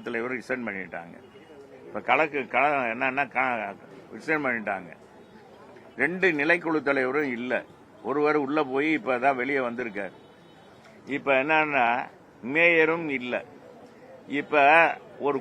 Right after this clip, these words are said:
குழு அமைத்து இது என்ன சொல்லிட்டாங்க, நீதிமன்ற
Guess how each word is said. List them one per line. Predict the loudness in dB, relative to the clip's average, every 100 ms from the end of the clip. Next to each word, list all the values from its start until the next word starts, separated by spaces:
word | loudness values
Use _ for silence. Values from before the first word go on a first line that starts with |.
| -2
குழு | 4 6
அமைத்து | 6 4 0 0 2
இது | 2 4 2 0 -8 -12 -2
என்ன | 0 0
சொல்லிட்டாங்க, | 0 0 0 -2 0 2 2 0 -6 -14 -20 -20 -20 -14 -6
நீதிமன்ற | -2 -2 -2 -2